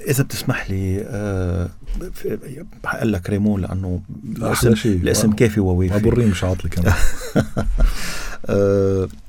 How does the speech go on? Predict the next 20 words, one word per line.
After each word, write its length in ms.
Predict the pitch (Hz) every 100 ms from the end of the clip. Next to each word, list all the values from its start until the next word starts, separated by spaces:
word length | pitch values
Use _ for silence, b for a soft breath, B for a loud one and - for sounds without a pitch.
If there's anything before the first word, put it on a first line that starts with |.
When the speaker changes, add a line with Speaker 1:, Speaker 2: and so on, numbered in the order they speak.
| - - -
Speaker 1:
شو 180 | - 180
الفرق 380 | 175 - 110 101
اليوم؟ 440 | 92 90 90 139 - - -
ليش 220 | 131 -
تا 120 | 101
ناس 440 | 92 90 85 - - 95
بيتكرسوا 760 | 92 - 104 - 85 - 87 - - B B B B B B -
ليتابعوا 480 | 101 92 131 85 82
المسيرة، 600 | 85 87 95 85 82 - - b b b 101
وناس 580 | 107 127 139 - - - - 143
يمكن 340 | 151 - 120
بيتابعوها 680 | 117 120 98 107 107 107 110 -
بإطار 680 | 107 101 110 113 107 - -
الحياة 380 | 95 - 98 104 - - -
العلمانية؟ 920 | 90 90 98 85 92 92 87 80 87 87 B B B B -
آه، 180 | 101 101
وأنا 280 | - 123 131
إذا 240 | 98 98
بتسمح 420 | - - - -
لي، 260 | 92 92